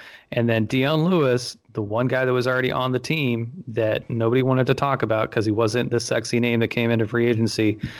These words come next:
Um, people slept on him. I think Matt Breida did a great job while McKinnon was out. McKinnon might still be recovering from this injury, and maybe that's why they're bringing Tevin Coleman in.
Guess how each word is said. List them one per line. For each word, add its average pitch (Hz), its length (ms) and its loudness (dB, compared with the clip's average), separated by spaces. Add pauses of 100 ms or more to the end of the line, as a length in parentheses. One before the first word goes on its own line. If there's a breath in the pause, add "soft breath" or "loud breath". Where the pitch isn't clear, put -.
(360 loud breath)
Um, 110 520 0 (600)
people 120 280 2
slept 123 300 -2
on 101 160 0
him. - 140 -6 (200)
I 117 100 -2
think 123 300 -2 (120)
Matt 123 240 -2
Breida 127 260 2
did 113 140 0
a 110 60 0
great 120 260 0
job 110 320 0
while 107 120 0
McKinnon 113 340 0
was 104 140 0
out. 110 360 0 (280 soft breath)
McKinnon 127 400 0
might 113 320 0
still 117 260 0
be 113 140 2
recovering 120 960 -2
from 117 180 0
this 110 200 2
injury, 123 480 2 (120)
and 110 220 -2
maybe 117 240 2
that's 110 260 0
why 120 180 2
they're 113 180 2
bringing 117 480 -2
Tevin 110 280 0
Coleman 120 340 2
in. 127 180 2